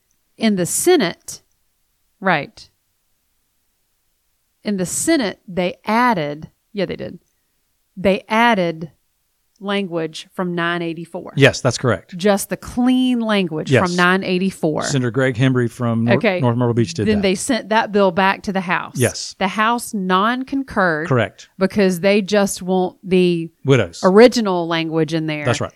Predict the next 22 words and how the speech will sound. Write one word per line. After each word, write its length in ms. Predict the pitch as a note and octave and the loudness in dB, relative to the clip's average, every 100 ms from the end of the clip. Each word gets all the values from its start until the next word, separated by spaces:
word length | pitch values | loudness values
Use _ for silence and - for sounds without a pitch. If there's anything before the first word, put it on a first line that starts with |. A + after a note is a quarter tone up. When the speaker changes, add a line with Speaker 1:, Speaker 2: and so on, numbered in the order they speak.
| _ | _
Speaker 1:
And 140 | F#3+ F#3 | -4 0
they 140 | F#3+ | 0
sent 320 | F#3+ G#3 F#3 | 2 -2 2
that 280 | F#3+ G#3 F#3+ | 4 4 2
bill 240 | F#3 F3+ | -2 -2
to 140 | E3+ G3 | -2 -4
conference 420 | F#3 E3 - - | -4 -4 -8 -14
committee. 240 | - D#3+ | -12 -4
Speaker 2:
To 120 | - B2 | 2 2
a 60 | |
conference 400 | A#2+ C3 A2+ F#2+ | 4 0 0 -10
committee. 260 | - F2+ - _ _ _ - | -10 -12 -14 _ _ _ -8
Speaker 1:
Correct. 500 | - B3 F#3 - A3+ - | 0 2 2 -2 -6 -6
<laughs> 100 | - | -8
So 580 | A#3+ - A#3 G#3 G3 F#3+ - _ _ _ - | -10 2 4 4 2 -2 -8 _ _ _ 0
if 320 | C4+ D#4 - | 2 2 2
the 140 | B3+ | -2
House 760 | A#3+ B3+ A#3 F3+ F3 E3 - - _ _ _ - | -2 0 4 4 2 -4 -8 -10 _ _ _ -8
takes 420 | - A3+ G#3+ - | 0 0 0 2
up 240 | A3 G3+ | 2 2
nine 420 | F#3+ F#3 F#3+ G3 F#3+ | 0 0 2 0 -2
eighty-four, 920 | G3 F#3+ F3+ - F#3+ D#3+ D3 C#3+ | -4 -4 -6 -4 -2 0 -2 -6